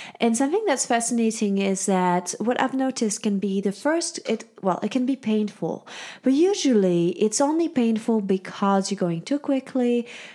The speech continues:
because, um, I don't know, you're not using enough lube or you're super tight and we, like, you're pushing through <laughs> the sphincters and it's like,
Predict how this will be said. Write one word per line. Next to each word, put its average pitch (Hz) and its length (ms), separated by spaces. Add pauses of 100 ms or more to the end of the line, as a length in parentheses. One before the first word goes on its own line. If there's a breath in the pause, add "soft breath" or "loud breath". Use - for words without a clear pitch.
(120)
because, 190 920 (720 loud breath)
um, 170 500 (720)
I 214 120
don't 180 140
know, 175 80
you're 175 180
not 180 220
using 262 260
enough 269 360
lube 240 260
or 185 80
you're 160 180
super 277 300
tight 226 560
and 190 180
we, 180 140
like, 185 240
you're 190 160
pushing 233 380
through 233 460
<laughs> 226 140
the 220 200
sphincters 208 760
and 190 160
it's 185 120
like, 185 220